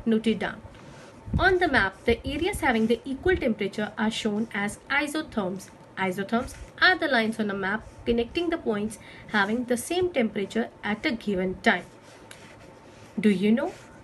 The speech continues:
Thermograph is an instrument that produces a trace or an image. Which image? Uh,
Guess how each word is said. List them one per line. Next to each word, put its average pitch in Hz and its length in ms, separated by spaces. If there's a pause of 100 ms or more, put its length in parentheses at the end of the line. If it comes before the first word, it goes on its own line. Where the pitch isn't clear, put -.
(140)
Thermograph 359 520
is 311 120
an 240 140
instrument 208 580 (160)
that 311 300
produces 214 640
a 214 80
trace 214 460 (260)
or 320 120
an 339 200
image. 196 400 (240)
Which 330 200
image? 214 360 (420)
Uh, 220 80